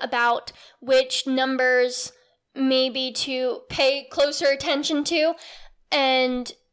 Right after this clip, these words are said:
also to rule out numbers that don't really resonate with you. And if you already know your number, then that's great. I hope you use the episodes to try to pinpoint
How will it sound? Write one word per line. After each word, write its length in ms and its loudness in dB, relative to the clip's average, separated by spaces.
also 420 2
to 180 -4
rule 300 -2
out 260 0
numbers 640 -4
that 420 -2
don't 260 -2
really 280 -2
resonate 440 -8
with 200 -16
you. 160 -10
And 400 2
if 180 0
you 140 0
already 480 2
know 600 2
your 300 -2
number, 760 0
then 160 -2
that's 260 -2
great. 600 -4
I 140 0
hope 260 2
you 140 -6
use 420 -6
the 520 -4
episodes 680 0
to 640 0
try 220 2
to 80 2
pinpoint 920 -2